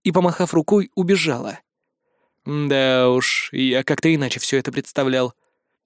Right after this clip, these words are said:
Получается, что если я вообще сюда не вернусь, то есть шансы, что она за мной сразу не последует? Нет, явно не о том думаю. Как бы мне ни хотелось избавиться от лишних проблем, но причинять вреда Индире я тоже не хотел.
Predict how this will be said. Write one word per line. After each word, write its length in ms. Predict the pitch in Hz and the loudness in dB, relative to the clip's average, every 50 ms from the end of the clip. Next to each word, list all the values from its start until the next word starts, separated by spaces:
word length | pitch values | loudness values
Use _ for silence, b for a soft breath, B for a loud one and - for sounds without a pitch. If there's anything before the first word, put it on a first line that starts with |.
| _ | _
Получается, 680 | - 170 165 165 160 - 185 170 170 160 - - 175 160 | 2 4 6 6 6 6 6 4 4 4 4 2 2 2
что 160 | - - 170 | 4 4 4
если 320 | 165 165 170 160 - - 160 | 4 4 4 2 2 2 2
я 180 | 151 151 147 | 2 2 2
вообще 400 | 127 135 135 135 - - - 285 | 0 -2 -2 -2 0 2 4 4
сюда 220 | - - 185 151 143 | 4 4 4 4 2
не 100 | 143 135 | 2 0
вернусь, 460 | 135 131 131 135 - - - - - - | 0 -2 -2 -4 -6 -6 -6 -6 -4 0
то 80 | - | 0
есть 300 | 147 139 135 180 202 - | 0 2 2 2 2 2
шансы, 380 | - - 196 202 202 190 - 196 | 0 0 2 2 2 2 2 0
что 220 | - - 190 180 | 0 2 2 2
она 160 | 180 180 190 170 | 4 4 2 2
за 120 | 196 190 | 2 2
мной 200 | 185 180 180 170 | 2 2 2 2
сразу 340 | - - 190 190 180 185 185 | 2 2 2 2 4 4 2
не 100 | 180 175 | 2 2
последует? 640 | 202 190 - - 285 294 208 139 - - - - - _ _ _ _ _ _ _ _ _ _ _ _ _ _ _ - | 0 0 2 2 2 2 2 0 -2 -6 -10 -16 -20 _ _ _ _ _ _ _ _ _ _ _ _ _ _ _ -2
Нет, 320 | 160 160 143 127 - - | 0 0 0 -2 -4 -6
явно 460 | 147 139 123 131 175 196 214 208 226 | -6 -6 -2 0 2 2 2 2 4
не 140 | 226 226 226 | 4 4 4
о 100 | 220 214 | 4 4
том 200 | - 202 160 131 | 4 2 2 0
думаю. 360 | - 131 - - - - - - _ _ _ _ _ _ _ _ _ _ | -2 -4 -6 -8 -12 -14 -16 -20 _ _ _ _ _ _ _ _ _ _
Как 260 | - - 233 226 175 | 0 2 2 2 4
бы 120 | 165 170 170 | 4 2 4
мне 180 | 165 165 170 | 4 2 2
ни 80 | 165 156 | 0 0
хотелось 460 | - 175 160 - 180 170 151 - - - | 0 0 0 2 2 2 2 0 0 0
избавиться 580 | 185 165 151 147 156 143 143 135 - - 151 | 0 2 2 2 2 4 2 2 2 2 2
от 80 | 143 - | 2 2
лишних 300 | 147 139 - - 147 - | 0 0 0 -2 -4 -2
проблем, 400 | - 170 170 185 220 240 202 b b b b b b b | 0 2 2 4 4 4 2 b b b b b b b
но 220 | 165 165 170 170 | 0 2 2 2
причинять 480 | - 180 180 - 185 175 170 165 - - | 2 0 0 0 0 0 0 0 0 0
вреда 260 | 165 165 156 165 160 | 2 4 4 4 4
Индире 400 | 156 151 151 143 143 175 160 147 | 4 2 0 0 0 0 0 -2
я 200 | 135 131 143 135 | -2 -2 -2 -2
тоже 320 | - - 151 147 131 143 | -2 0 0 0 0 0
не 140 | 143 139 131 | -4 -6 -6
хотел. 420 | - 139 127 - - 95 98 - | -6 -6 -8 -8 -10 -10 -12 -14